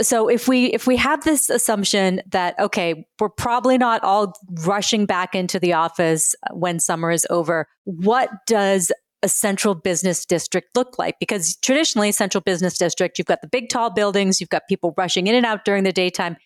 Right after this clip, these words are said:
Maybe it's not so active at night. You've got ground floor retail. You know, I,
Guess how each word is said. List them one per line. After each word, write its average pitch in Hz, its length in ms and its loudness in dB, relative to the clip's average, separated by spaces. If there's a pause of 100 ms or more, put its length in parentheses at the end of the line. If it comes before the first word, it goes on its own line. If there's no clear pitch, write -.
Maybe 247 380 2
it's 262 160 2
not 233 240 2
so 208 180 2
active 190 380 0
at 190 160 0
night. 175 300 -2
You've - 180 -2
got - 300 -2
ground 226 260 0
floor 214 260 0
retail. 180 640 0 (120)
You 240 100 4
know, 226 80 4
I, 226 160 0